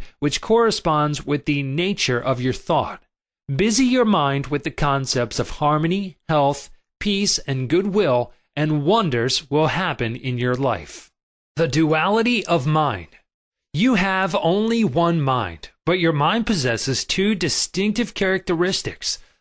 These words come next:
The line of demarcation between the two is well known to all thinking men and women today.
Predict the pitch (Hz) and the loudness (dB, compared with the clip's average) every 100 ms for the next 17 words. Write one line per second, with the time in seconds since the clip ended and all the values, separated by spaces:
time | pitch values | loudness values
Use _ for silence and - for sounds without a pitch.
0 | - 160 175 226 233 143 170 175 175 170 | 0 2 4 2 0 -2 -2 0 0 0
1 | - 151 - 127 120 139 147 160 165 - | 0 0 0 0 -2 -2 0 0 -2 0
2 | 147 120 123 139 135 165 208 226 156 156 | 0 0 0 -2 0 0 2 2 2 0
3 | 160 - 165 208 226 - 214 196 156 135 | -2 0 0 2 0 -4 -4 -2 -2 -2
4 | 143 180 190 151 131 117 117 104 92 - | -2 -2 0 0 -2 -4 -2 -2 -4 -12